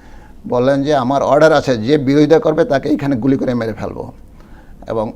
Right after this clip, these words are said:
ওনাকে, সেখানে ডিসি আছে, আর অন্যান্য হাই অফিসিয়াল যারা জেলা পর্যায়ে সবাই আছে, সে রাত্রেবেলা ওখান থেকে আহ, আমার সেই ভাগনাকে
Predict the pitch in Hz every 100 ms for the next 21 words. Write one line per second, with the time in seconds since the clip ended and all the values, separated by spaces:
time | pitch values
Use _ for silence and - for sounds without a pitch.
0 | - 127 147 143 170 214 330 - - -
1 | 156 156 135 147 151 156 110 - - -
2 | - - - - 123 262 139 143 143 -
3 | 139 - - - 110 120 120 113 123 113
4 | 110 107 92 87 110 104 104 104 214 -
5 | - - - 107 107 104 - - - -
6 | - - - - - - - 117 104 -
7 | 80 - - - - - - - - -
8 | - 120 143 151 - - 165 196 - -
9 | - - - - - - 101 95 104 95
10 | 113 - - 113 85 101 - 110 - 127